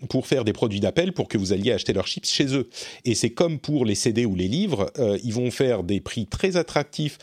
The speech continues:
sur, allez, euh, les dix grosses sorties de l'année, j'exagère, mais, mais à peine. Euh, et, et c'est pas,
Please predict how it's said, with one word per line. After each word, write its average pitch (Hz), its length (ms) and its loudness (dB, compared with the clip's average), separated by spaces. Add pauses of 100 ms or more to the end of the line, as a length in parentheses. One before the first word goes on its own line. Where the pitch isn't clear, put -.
(180)
sur, 147 560 0
allez, 104 440 2
euh, 90 160 -2
les 95 200 2
dix 113 180 -2
grosses 123 260 0
sorties 120 320 -2
de 101 80 2
l'année, 127 240 2
j'exagère, 95 720 0
mais, 73 180 -14
mais 95 100 -2
à 87 100 0
peine. 170 320 0 (420)
Euh, 92 640 0 (160)
et, 110 340 0
et 98 60 0
c'est 110 180 0
pas, 165 320 2